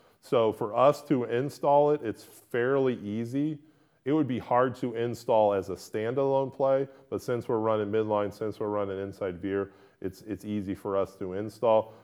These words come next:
but it really puts a stress on the defense. It brings the run game to the defensive backfield. Now, the corner is responsible for something in the option game for us.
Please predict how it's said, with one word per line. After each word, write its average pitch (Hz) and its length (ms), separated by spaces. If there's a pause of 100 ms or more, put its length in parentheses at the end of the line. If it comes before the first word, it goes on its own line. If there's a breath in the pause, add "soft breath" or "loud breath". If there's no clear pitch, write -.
(120 loud breath)
but 98 100
it 92 120
really 104 420 (240)
puts 101 260
a 90 240
stress 95 480
on 90 140
the 85 80
defense. 78 600 (460 soft breath)
It 98 160
brings 127 320
the 113 100
run 117 340
game 120 280
to 123 100
the 101 100
defensive 104 540
backfield. 120 540
Now, 98 140
the 92 100
corner 120 560
is 98 180
responsible 107 840
for 123 140
something 123 460
in 117 120
the 120 60
option 123 500
game 127 300
for 127 280
us. 127 200